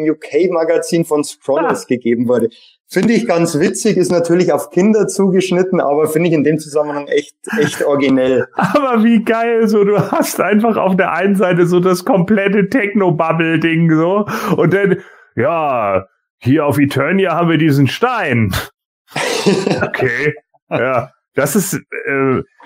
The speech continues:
Speaker 2: bist du dir sicher, Hordak? Ja. Wir haben hier nur einen Baum und ein Holzgefängnis.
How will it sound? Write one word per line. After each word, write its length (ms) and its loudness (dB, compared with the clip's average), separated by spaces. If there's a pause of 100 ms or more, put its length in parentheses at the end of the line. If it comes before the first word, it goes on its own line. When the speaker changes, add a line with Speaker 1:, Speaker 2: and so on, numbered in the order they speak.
(180)
Speaker 2:
bist 300 0
du 100 2
dir 220 0
sicher, 540 0
Hordak? 640 -2 (340)
Ja. 560 -2 (800)
Wir 220 0
haben 120 0
hier 120 2
nur 140 2
einen 180 2
Baum 560 0 (200)
und 300 2 (580)
ein 220 2
Holzgefängnis. 1500 0